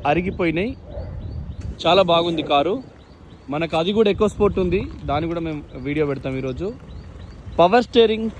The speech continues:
పవర్ విండోస్, స్టీరింగ్ ఆడియో కంట్రోల్ అన్నీ ఉన్నాయి దీనికైతే. ఒకసారి చూద్దాం. ఆ, గ్లాస్ కూడా, మెయిన్ మిర్రర్ కూడా ఒరిజినలే. టూ థౌజండ్ ఫిఫ్టీన్, మేము టూ పాయింట్ ఫైవ్,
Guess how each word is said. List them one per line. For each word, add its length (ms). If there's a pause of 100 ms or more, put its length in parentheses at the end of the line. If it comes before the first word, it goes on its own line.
పవర్ 240
విండోస్, 380
స్టీరింగ్ 640
ఆడియో 240
కంట్రోల్ 440 (240)
అన్నీ 200
ఉన్నాయి 180
దీనికైతే. 440
ఒకసారి 320
చూద్దాం. 340 (1040)
ఆ, 180 (140)
గ్లాస్ 380
కూడా, 260
మెయిన్ 360
మిర్రర్ 260
కూడా 160
ఒరిజినలే. 640 (680)
టూ 140
థౌజండ్ 360
ఫిఫ్టీన్, 460 (240)
మేము 400 (140)
టూ 160 (120)
పాయింట్ 280
ఫైవ్, 340